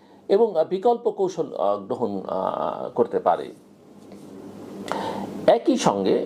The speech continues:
একই সঙ্গে এই নিষেধাজ্ঞা ট্রাম্প প্রশাসনে ভবিষ্যৎ অভিবাসন নীতির ইঙ্গিত হিসেবে দেখা যেতে পারে। আহ, সব মিলিয়ে এটা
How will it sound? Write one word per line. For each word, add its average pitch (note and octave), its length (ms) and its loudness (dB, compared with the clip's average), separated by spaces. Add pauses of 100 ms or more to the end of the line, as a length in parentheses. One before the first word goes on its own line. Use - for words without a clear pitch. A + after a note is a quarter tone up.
একই - 340 4
সঙ্গে F#3 300 2
এই C#3 340 2
নিষেধাজ্ঞা C3+ 580 2
ট্রাম্প D#3 420 0
প্রশাসনে A#2 580 -2 (760)
ভবিষ্যৎ G3+ 580 4
অভিবাসন B2+ 500 4
নীতির G#2+ 500 -2
ইঙ্গিত B2 320 4
হিসেবে - 360 2 (540)
দেখা F2+ 260 4
যেতে - 240 -2
পারে। - 380 -2 (1300)
আহ, - 240 4
সব - 400 2
মিলিয়ে G3 300 6
এটা C#3+ 480 2